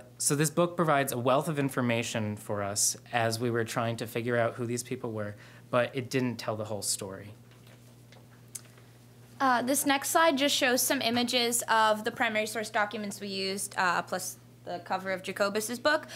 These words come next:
Speaker 2: Um, but the next thing that we wanted to do was talk about our methodologies and what we were specifically looking for in those sources that Alec just was talking about. Um, as Alec mentioned, we were using a variety of different primary sources, um, eh, to aid in our research.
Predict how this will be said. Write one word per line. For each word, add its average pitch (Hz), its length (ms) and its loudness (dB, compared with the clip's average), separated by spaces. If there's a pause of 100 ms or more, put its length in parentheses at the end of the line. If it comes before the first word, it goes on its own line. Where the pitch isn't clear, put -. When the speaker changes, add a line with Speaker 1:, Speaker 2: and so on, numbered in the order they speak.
(320)
Speaker 2:
Um, 208 640 4 (760)
but 302 120 4
the 330 80 4
next 330 240 2
thing 403 140 4
that 349 100 6
we 311 100 2
wanted 262 340 4
to 247 120 -4
do 262 180 0
was 339 140 0
talk 233 240 2
about 226 220 2
our 220 60 2
methodologies 220 680 2
and 254 100 2
what 226 120 2
we 220 80 0
were 220 80 2
specifically 214 640 -2
looking 196 320 0
for 214 280 4
in 226 260 0
those 202 180 4
sources 202 440 0
that 233 140 4
Alec 233 280 4
just 277 180 -4
was 269 100 -4
talking 294 380 2
about. 339 320 4 (460)
Um, 247 260 8
as 202 220 4
Alec 190 260 4
mentioned, 247 360 2
we 277 120 6
were 240 80 6
using 214 340 0
a 202 60 4
variety 226 500 2
of 285 120 -4
different 285 320 0
primary 294 400 4
sources, 285 560 2
um, 233 340 4 (380)
eh, 220 120 2
to 240 220 2
aid 254 140 6
in 262 100 6
our 240 120 6
research. 277 520 2